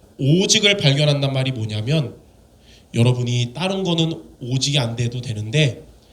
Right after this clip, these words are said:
한 가지는 오직이 돼야 되거든요. 뭐냐면 바로 오직 예수가 돼야 됩니다.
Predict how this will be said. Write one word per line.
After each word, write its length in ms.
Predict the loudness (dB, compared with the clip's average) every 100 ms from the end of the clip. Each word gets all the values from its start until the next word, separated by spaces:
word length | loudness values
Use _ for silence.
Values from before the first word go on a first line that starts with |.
| -16 -8
한 220 | -8 -4
가지는 400 | -2 0 -2 0
오직이 260 | 0 0
돼야 140 | 0 0
되거든요. 600 | -2 -8 -4 -2 -2 -4 -16 0
뭐냐면 640 | 2 4 2 2 0 -10 _ _ _ _ _ _ _ -20 _ _ _ -20 -20 -16
바로 360 | -6 -2 0 -2 -6
오직 640 | 2 2 4 2 2 -6 -20 _ _ _ _ _ -2
예수가 600 | 2 4 2 -2 -2 -2
돼야 180 | -2 -2
됩니다. 680 | -6 -10 -8 -8 -8 -12